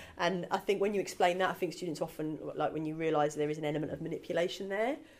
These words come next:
Speaker 1: that does tend to cut through. Um, I think on its own that isn't enough, but I think that helps them to
Speaker 2: Mm.
Speaker 1: realise, like, why it is important to, to give yourself time without a phone, without a device, or without one, one that is connected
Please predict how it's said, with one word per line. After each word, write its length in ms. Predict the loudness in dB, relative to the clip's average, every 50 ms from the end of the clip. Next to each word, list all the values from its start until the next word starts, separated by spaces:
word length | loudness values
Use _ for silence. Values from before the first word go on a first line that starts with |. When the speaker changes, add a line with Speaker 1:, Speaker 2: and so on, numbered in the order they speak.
| -20 -20 -20 -20 -20 -20 -14 -2 0
Speaker 1:
that 120 | 2 4
does 160 | 4 4 2 2
tend 180 | -2 -6 -6
to 60 | -6
cut 220 | -4 -4 -4 -4 -4
through. 460 | -2 2 4 4 4 4 2 -4 -8 -8 -4
Um, 380 | 0 0 2 0 0 -4 -6 -8 -6 -2 -2
I 80 | 0
think 200 | 0 0 0 2
on 80 | 2 2
its 140 | 2 2 2
own 140 | 2 4 2
that 100 | 0 -2
isn't 160 | -2 -2 -4
enough, 460 | -2 0 2 4 4 4 2 -2 -6 -8
but 100 | -8 -6
I 20 | -6
think 220 | -6 -8 -6 -4
that 180 | -4 -6 -6 -8 -14 -20 -12
helps 280 | -8 -8 -8 -8 -8
them 80 | -10 -10
to 100 | -8 -6
Speaker 2:
Mm. 60 | 0 4
Speaker 1:
realise, 460 | 4 6 6 6 4 2 0 0 -2
like, 120 | -4 -4 -2
why 180 | -2 -2 -2
it 100 | -2 -2
is 100 | -4 -6
important 500 | -8 -8 -4 -4 -2 -2 -2 -4 -8 -10 -8 -6 -4
to, 280 | -4 -4 -4 -6 -8 -12 -16 -20 -18 -16 -12 -8
to 320 | -8 -6 -6 -8 -10 -14 -12 -10
give 140 | -10 -8 -6 -6
yourself 280 | -8 -8 -8 -10 -12
time 460 | -10 -6 -4 -4 -2 -4 -4 -6 -10 -14 -20 _ -10
without 280 | -6 -4 -2 -2 -4 -4
a 20 |
phone, 320 | -6 -8 -8 -6 -6 -6 -6
without 240 | -4 -2 -2 -2 -4
a 20 |
device, 500 | -6 -6 -4 -2 0 0 -2 -2 -4 -4
or 160 | -4 -4 -4 -6 -10 -18 -4 -2
without 340 | 4 6 6 6 6 4 0
one, 180 | -4 -4 -6 -6 -6
one 220 | -4 -4 -4 -4
that 100 | -4 -6
is 120 | -6 -8
connected 520 | -8 -8 -8 -8 -8 -8 -8 -6 -6 -6